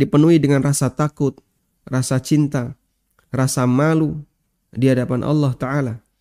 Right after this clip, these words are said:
Dan diiringi dengan, apa, perasaan bahwasanya nikmat Allah itu banyak kepadaku.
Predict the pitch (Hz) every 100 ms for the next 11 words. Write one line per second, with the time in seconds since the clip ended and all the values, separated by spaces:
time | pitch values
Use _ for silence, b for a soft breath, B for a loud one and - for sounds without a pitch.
0 | _ _ _ _ _ _ _ _ _ _
1 | _ _ _ _ _ _ 127 139 131 123
2 | 131 139 143 131 120 117 110 110 110 b
3 | b b b b _ - _ 104 - 113
4 | - 107 113 127 123 110 104 117 113 110
5 | 107 _ _ _ _ _ - 139 139 131
6 | - 123 127 - 107 120 107 90 - 98
7 | 92 82 _